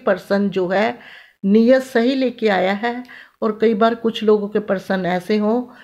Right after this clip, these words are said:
कि सामने से कुछ और हो, अंदर से और, क्योंकि बॉटम में भी द मैजिशियन का कार्ड आया है। तो आपने क्या करना है, आपने अपनी इंट्यूशन से वर्क करना है। अगर आपको लगे कि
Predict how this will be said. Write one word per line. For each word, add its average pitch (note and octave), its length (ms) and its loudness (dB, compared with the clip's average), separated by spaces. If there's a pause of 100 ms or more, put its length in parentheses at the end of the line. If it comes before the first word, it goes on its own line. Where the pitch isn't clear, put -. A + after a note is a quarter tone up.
(240)
कि A#3 180 0
सामने G#3+ 460 0
से G#3 120 -4
कुछ G3 280 -4
और F#3+ 200 0
हो, B3 500 -6
अंदर F3+ 240 0
से E3+ 180 -4
और, E3+ 200 0 (280)
क्योंकि G#3 240 0
बॉटम F#3 380 0
में G#3 140 2
भी B3+ 220 -2 (360)
द A3 40 4
मैजिशियन F#3 640 -2
का F3 160 -4
कार्ड D#3+ 320 -4
आया D#3 180 -2
है। E3 260 -4 (380)
तो F#3+ 80 -2
आपने G#3+ 460 0
क्या A#3+ 240 0
करना G#3 340 -2
है, A#3+ 300 -2 (400)
आपने G#3 460 0
अपनी G#3+ 280 -2
इंट्यूशन G#3 680 -2
से A3+ 140 -4
वर्क F3 380 -4
करना F3 280 -2
है। A3+ 260 -2 (340)
अगर A3+ 340 4 (100)
आपको A#3 760 2 (240)
लगे G3 360 4
कि A3+ 200 -8